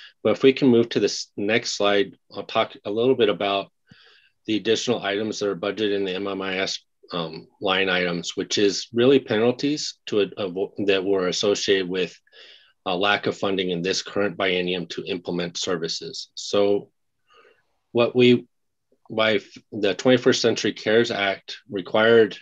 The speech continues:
all states to implement electronic visit verification system, which is goal to support the prevention of fraud and abuse of the, of the billing and claims of the systems, as well as ensuring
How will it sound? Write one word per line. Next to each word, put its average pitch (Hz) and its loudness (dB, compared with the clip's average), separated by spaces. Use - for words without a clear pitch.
all 107 2
states 110 0
to 107 -4
implement 107 -2
electronic 95 -2
visit 95 -2
verification 98 -2
system, 170 -2
which 117 2
is 113 2
goal 120 4
to 110 0
support - 0
the 135 -6
prevention 110 0
of 104 -2
fraud 113 -2
and 104 -2
abuse 104 -4
of 101 -2
the, 98 0
of 90 -8
the 92 -4
billing 110 2
and 98 -4
claims 107 -2
of 101 -6
the 101 2
systems, 110 0
as 90 -6
well 98 2
as 95 -4
ensuring 107 2